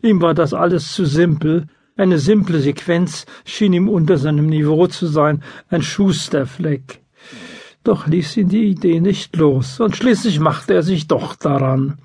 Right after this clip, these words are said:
Und so entstanden unter seiner Feder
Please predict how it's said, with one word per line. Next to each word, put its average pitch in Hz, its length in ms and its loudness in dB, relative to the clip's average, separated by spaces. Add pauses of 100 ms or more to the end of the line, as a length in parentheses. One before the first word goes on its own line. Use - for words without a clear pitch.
(300)
Und 196 160 2
so 208 120 6
entstanden 190 600 2
unter 208 300 4
seiner 151 320 2
Feder 196 500 4